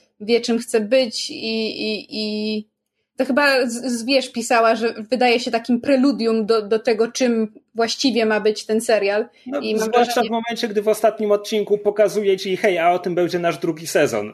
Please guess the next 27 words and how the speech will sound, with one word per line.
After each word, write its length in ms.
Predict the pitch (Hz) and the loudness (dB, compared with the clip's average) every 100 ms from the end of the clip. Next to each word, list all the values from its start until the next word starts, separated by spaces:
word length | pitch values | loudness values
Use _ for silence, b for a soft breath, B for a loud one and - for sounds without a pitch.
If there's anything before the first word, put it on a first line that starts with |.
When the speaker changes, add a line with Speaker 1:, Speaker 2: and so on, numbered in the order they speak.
| - | -6
Speaker 1:
No 120 | 269 | -2
właśnie, 400 | 277 240 240 240 | 2 2 2 -2
więc, 320 | 233 240 240 | 0 -2 -2
więc 380 | 254 240 233 - | -4 -4 -6 -4
tak 280 | 247 233 - | -2 -2 -4
z 120 | - | -2
tego, 200 | 269 247 | 0 2
co 140 | 254 262 | 0 0
mówisz, 420 | 226 254 240 - | 0 0 -2 0
y, 300 | 262 247 254 | 2 2 0
słyszę, 400 | - 262 262 240 | 0 2 2 2
że, 360 | 240 233 226 | 2 4 2
że 100 | 226 | 2
jakby 500 | 226 226 214 226 226 | 2 0 2 2 4
rzeczywiście 460 | 226 247 247 254 262 | 2 0 -2 0 2
tak 180 | 247 240 | 0 0
to 60 | 233 | 0
należy 280 | 226 233 | 2 0
traktować, 480 | 220 233 - 202 208 | -2 -2 0 2 2
że 100 | 190 | 0
ten 240 | 202 208 208 | -4 -4 0
pierwszy 300 | 220 214 226 | -2 -2 -4
sezon 280 | 226 208 | -2 -2
jest 140 | 202 208 | -2 -4
takim 240 | 214 214 | -6 -6
prologiem, 720 | 208 226 220 220 208 202 202 208 b b b - | 0 4 4 2 0 0 -2 -10 b b b -4
e, 460 | 190 190 196 196 | 0 0 0 -2